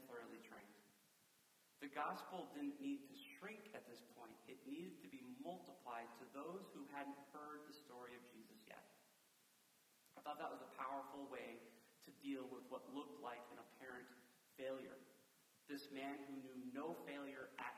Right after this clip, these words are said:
all through the first four to five chapters of the Gospel of Mark finds failure at home and then ramps it up to another level, understanding that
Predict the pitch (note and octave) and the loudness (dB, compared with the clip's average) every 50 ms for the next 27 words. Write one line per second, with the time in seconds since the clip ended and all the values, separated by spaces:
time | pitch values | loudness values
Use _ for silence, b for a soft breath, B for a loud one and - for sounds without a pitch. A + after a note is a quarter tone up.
0 | - - - - E3+ E3+ - - - - - - - - - - - - C#3 B2 | 2 2 6 8 8 8 8 6 4 0 -4 -6 -8 -12 -14 -16 -14 -10 -8 -6
1 | A2+ B2+ C3 C3 C#3+ C3+ C#3 C3+ C3+ C3+ C3+ C3+ - - C#3 C3+ C3+ C3 C3 - | -6 -6 -4 0 0 2 2 2 0 -2 -6 -8 -6 -2 0 2 2 2 2 0
2 | C#3 C3 B2+ B2 - - C3+ B2 B2+ - - A#2+ A#2 B2 A#2+ - A#2+ - A#2+ A2+ | 0 0 0 0 0 2 2 2 2 2 -2 -6 -6 -8 -8 -8 -4 0 2 2
3 | A#2 A#2 A#2 - C3 B2 B2 B2 B2 A#2+ A2+ A2+ A2+ - - - B2 A#2 A2+ A#2 | 2 2 0 -2 -2 -2 -2 -2 -2 0 0 2 0 -2 -4 -2 0 0 0 -2
4 | A#2 - - - C3+ C3 D3 D#3 E3 E3 D#3+ D3 C#3 - - C3+ B2 A#2 A#2 B2 | -4 -8 -4 0 0 2 2 2 0 0 0 -2 -2 0 0 0 2 0 0 -2
5 | - - A#2 A#2+ A#2+ A#2 A#2 A2+ - - A2+ C3 C#3 C#3+ C3+ B2+ C#3+ C3+ B2+ B2 | -4 -4 -4 -2 -2 -2 -2 -2 -4 0 0 2 2 2 0 -2 -2 0 0 -2
6 | B2 - - - A#2+ A#2 A2 A2 G#2+ G#2+ G#2+ G#2+ A#2 G#2 G2+ G#2 G2 F#2+ - - | -2 -4 -8 -8 -8 -8 -4 -4 -4 -4 -4 -4 -2 -2 -2 -2 -4 -4 -4 -8
7 | - - - B B B B B B B - B2 B2 B2+ B2+ B2+ - - B2+ B2 | -10 -16 -16 B B B B B B B 4 6 6 6 2 0 0 0 0 2
8 | B2+ B2+ C3 B2+ B2+ B2 B2 A#2 A2+ A2+ A2 - - - - | 2 2 2 0 2 2 4 4 4 4 4 0 -4 -8 -10